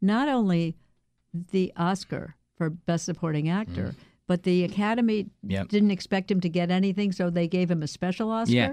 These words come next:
Speaker 2: I think
Speaker 1: So
Speaker 2: he's
Speaker 1: he
Speaker 2: the only
Speaker 1: got two
Speaker 2: person to
Speaker 1: that
Speaker 2: ever
Speaker 1: year.
Speaker 2: win two in the same
Speaker 1: Right.
Speaker 2: night. I, that's
Speaker 1: Yeah.
Speaker 2: one of those trivia facts. Yeah, is that, is that your favorite film of your father's, or is there another one that, uh,
Speaker 1: You know,
Speaker 2: Hidden
Speaker 1: it's
Speaker 2: Gem?
Speaker 1: funny. My favorite film used to be Wuthering Heights because
Speaker 2: Yeah.
Speaker 1: that's the character I was named after.
Speaker 2: Really?
Speaker 1: Uh,
Speaker 2: Oh, yeah, okay.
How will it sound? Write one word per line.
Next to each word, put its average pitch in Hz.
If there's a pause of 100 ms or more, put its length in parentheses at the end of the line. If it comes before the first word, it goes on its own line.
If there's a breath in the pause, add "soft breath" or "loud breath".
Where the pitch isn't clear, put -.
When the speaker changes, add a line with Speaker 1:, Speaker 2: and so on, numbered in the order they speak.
Speaker 2:
I 123
think 113
Speaker 1:
So 131
Speaker 2:
he's 135
Speaker 1:
he -
Speaker 2:
the 127
only 127
Speaker 1:
got -
two 135
Speaker 2:
person 123
to -
Speaker 1:
that 110
Speaker 2:
ever 117
Speaker 1:
year. 113
Speaker 2:
win 110
two 120
in 107
the 101
same 101
Speaker 1:
Right. 98
Speaker 2:
night. 104
I, 107
that's 107
Speaker 1:
Yeah. 113
Speaker 2:
one 107
of 107
those 104
trivia 113
facts. 90
Yeah, 110 (280 loud breath)
is 180
that, 196
is 180
that 175
your 170
favorite 170
film 180
of 185
your 190
father's, 196
or 143
is 127
there 131
another 123
one 113
that, 101
uh, -
Speaker 1:
You -
know, 220
Speaker 2:
Hidden 208
Speaker 1:
it's 190
Speaker 2:
Gem? -
Speaker 1:
funny. 208 (240 soft breath)
My 190
favorite 220
film 190
used 185
to 202
be 180
Wuthering 165
Heights 160
because 165
Speaker 2:
Yeah. 165
Speaker 1:
that's 160
the -
character 156
I 139
was 139
named 147
after. 202 (200 loud breath)
Speaker 2:
Really? 269
Speaker 1:
Uh, 277
Speaker 2:
Oh, -
yeah, 294
okay. 190